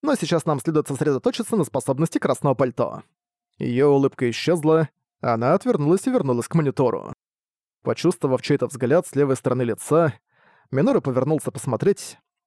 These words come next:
Глаза Юмика встретились с его на мгновение, но она сразу же уставилась на экран, так что он не смог понять, о чём она думала. «Как сказал Диди,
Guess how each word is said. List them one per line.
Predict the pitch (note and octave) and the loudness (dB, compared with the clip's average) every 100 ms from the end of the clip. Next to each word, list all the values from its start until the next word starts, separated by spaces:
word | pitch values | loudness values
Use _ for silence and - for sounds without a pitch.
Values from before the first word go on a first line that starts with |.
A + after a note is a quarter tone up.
| - | -10
Глаза | - A#2+ B2 D3+ | -2 0 2 2
Юмика | D#3 F#3+ F3+ - | 2 2 0 0
встретились | B2+ G#3+ G#3 C#3+ | -2 -2 0 -2
с | - | -2
его | - B2 F3 | -2 0 2
на | D#3 | 0
мгновение, | B2+ B2 F3+ F#3 D3 C3+ - _ _ _ - | 0 2 2 4 2 0 -4 _ _ _ -10
но | - B2 E3 | -4 2 2
она | A#3 A#3+ | 2 2
сразу | C#3+ D#3+ E3+ | 2 0 2
же | D#3 | 0
уставилась | C#3+ C#3 B2 A#2+ - | 0 0 0 -2 -2
на | A2+ | -4
экран, | - D3+ F#3 C3 - _ _ _ | 0 2 2 0 -4 _ _ _
так | C#4 - | -4 -4
что | - F3 | 0 2
он | C#3+ | 2
не | C#3 | 0
смог | D3+ C3+ | -2 -2
понять, | - C3+ G3 | 0 0 0
о | |
чём | C3 D3+ | 0 0
она | C3+ B2 | 2 0
думала. | C3 A2+ D2+ - - _ _ _ _ _ _ _ | -2 -4 -8 -10 -12 _ _ _ _ _ _ _
«Как | F3 D3+ | -2 -2
сказал | - D3 C#3+ | -2 0 0
Диди, | B2+ C3+ A#2+ D3+ | 0 -2 2 2